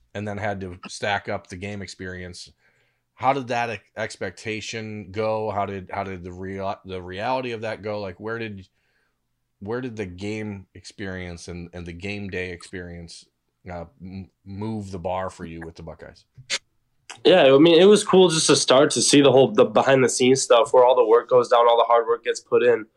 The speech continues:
Speaker 2: Um, but going down there, uh, it was me, my dad, and my defensive coordinator, Coach Lucchese.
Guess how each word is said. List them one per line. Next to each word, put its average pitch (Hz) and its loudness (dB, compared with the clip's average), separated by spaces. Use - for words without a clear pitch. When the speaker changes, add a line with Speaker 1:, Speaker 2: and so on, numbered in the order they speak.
Speaker 2:
Um, 127 4
but 135 2
going 156 4
down 135 2
there, 135 4
uh, 113 2
it 120 -2
was 120 -4
me, 135 0
my 127 2
dad, 120 2
and 120 -4
my 113 2
defensive 120 -6
coordinator, 120 0
Coach 123 -4
Lucchese. 117 -4